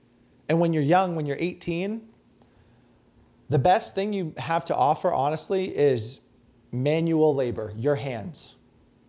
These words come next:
You should go do something for somebody because you're willing and able to do it in exchange for skills,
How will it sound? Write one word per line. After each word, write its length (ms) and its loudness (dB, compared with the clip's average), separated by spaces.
You 140 2
should 260 0
go 520 4
do 220 2
something 500 -2
for 140 -2
somebody 640 0
because 360 2
you're 120 4
willing 340 2
and 80 -2
able 240 2
to 100 -6
do 200 2
it 200 0
in 80 0
exchange 720 0
for 540 2
skills, 680 2